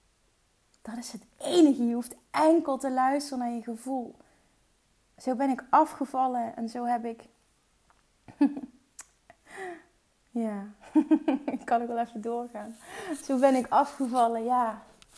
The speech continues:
Zo behoud ik mijn energie elke dag. En zo hou ik hem inderdaad ook heel hoog. Zo ben ik enthousiast elke dag. Zo heb ik zijn vrienden aangetrokken na heel veel gedoe met mannen. Zo heb ik een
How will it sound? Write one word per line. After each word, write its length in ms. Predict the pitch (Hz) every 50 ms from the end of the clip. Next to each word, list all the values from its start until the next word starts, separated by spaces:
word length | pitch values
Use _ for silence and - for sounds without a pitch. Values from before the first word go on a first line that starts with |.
| - _ _ -
Zo 180 | - - 269 269
behoud 340 | 226 254 247 247 277 294 269
ik 100 | 254 -
mijn 160 | 247 247 -
energie 480 | 247 247 247 233 233 - 277 277 247 220
elke 300 | 220 214 220 214 - 220
dag. 360 | 214 220 214 220 202 - - -
En 100 | 233 233
zo 220 | 233 233 233 226
hou 260 | 214 220 233 233 240 240
ik 100 | 233 -
hem 160 | 220 214 226
inderdaad 480 | 220 214 214 208 220 220 220 220 -
ook 180 | - 226 208 - _ _ _ _ _
heel 260 | - 226 240 233 220
hoog. 480 | 214 214 226 233 220 202 208 - - _ _ _ _ _ _ _ _ _ _ _ _ _ _ _ _ _ _ _ _ _ _
Zo 240 | - - 247 254 254
ben 160 | 208 233 233
ik 120 | 226 208 -
enthousiast 600 | 226 226 208 220 208 - 247 233 240 - - -
elke 300 | - 208 208 202 - 214
dag. 300 | 214 214 214 214 214 -
Zo 180 | - 240 233
heb 160 | 226 226 220
ik 280 | 226 220 214 - - -
zijn 180 | - - 226 208
vrienden 280 | 214 262 269 262 240
aangetrokken 640 | 226 214 208 - 208 - - - 208 202 202 208 202
na 80 | 196
heel 180 | 202 202 208 196
veel 100 | 208 208
gedoe 320 | 202 - 190 208 220 214
met 160 | 214 202 208
mannen. 320 | 214 208 202 208 202 202 202
Zo 100 | 214 226
heb 140 | 226 226 226
ik 80 | 220
een 180 | 233 226 220